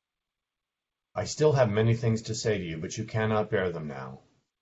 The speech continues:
However, when he, the Spirit of truth, has come, he will guide you into all truth. For he will not speak on his own authority, but whatever he hears he will speak,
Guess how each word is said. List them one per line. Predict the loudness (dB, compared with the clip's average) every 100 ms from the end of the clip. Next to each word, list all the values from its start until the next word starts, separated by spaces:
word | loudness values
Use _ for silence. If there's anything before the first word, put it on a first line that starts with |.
| _ _ _ -2
However, | 2 2 2
when | -2 -2
he, | 2 2 4 2 -2 -12
the | -14
Spirit | -4 2 4
of | 2 0
truth, | -2 0
has | -2 -4
come, | -4 -6 -4 -8 -14 _ _ _ _ -6
he | 2
will | 2
guide | 4 6 6 6
you | 2
into | 0 -2 -4 6
all | 6 6
truth. | 0 -10 -10 -16 -20 _ _ _ _ _ _
For | -6
he | -2 2
will | 4
not | 4 4
speak | 2 -6 -6 0
on | 2
his | 2 2
own | 2
authority, | 0 0 -2 -2 -4
but | -4 -2
whatever | 0 0 2
he | 0 0 -2
hears | -2 -2 -4
he | -6
will | -6 -6
speak, | -6 -8 -8 -10